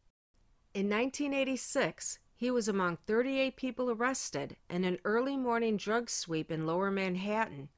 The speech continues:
for a massive retail narcotics operation run by the Di Palermos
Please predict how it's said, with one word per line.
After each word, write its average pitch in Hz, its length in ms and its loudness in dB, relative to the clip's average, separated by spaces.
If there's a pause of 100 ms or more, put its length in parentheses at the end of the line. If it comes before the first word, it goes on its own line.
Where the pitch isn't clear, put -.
(300)
for 190 160 0
a 175 60 4
massive 208 680 2
retail 247 440 0
narcotics 240 680 0
operation 151 800 -2 (320)
run 226 240 2
by 233 140 4
the 196 120 2
Di 175 200 0
Palermos 180 800 -2